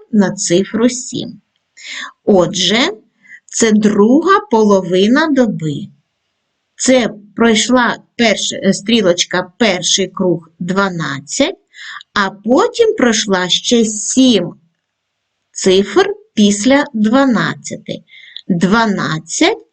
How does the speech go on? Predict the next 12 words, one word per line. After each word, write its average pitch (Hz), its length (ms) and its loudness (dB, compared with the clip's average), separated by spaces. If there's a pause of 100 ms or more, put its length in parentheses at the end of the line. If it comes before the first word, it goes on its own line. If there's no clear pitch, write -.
(260)
і 233 280 4
ще 277 440 0
сім. 185 580 -2 (1400)
Це 349 380 0
буде 381 340 2 (680)
дев'ятнадцята 214 1600 0 (160)
година. 170 720 -2 (1700)
І 349 140 2
розглянемо 370 760 0
ще 233 360 0
один 233 420 2
приклад. 175 460 -2